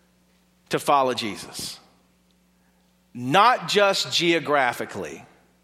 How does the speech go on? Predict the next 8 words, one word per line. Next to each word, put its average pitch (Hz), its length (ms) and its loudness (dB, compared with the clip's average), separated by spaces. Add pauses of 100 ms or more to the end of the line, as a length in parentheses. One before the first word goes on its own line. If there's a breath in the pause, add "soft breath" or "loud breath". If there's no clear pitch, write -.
(1160 loud breath)
How 165 220 2
far 175 320 2
are 135 80 2
you 135 200 -2
willing 147 280 0
to 120 80 -4
go 120 160 -2
spiritually 113 840 -4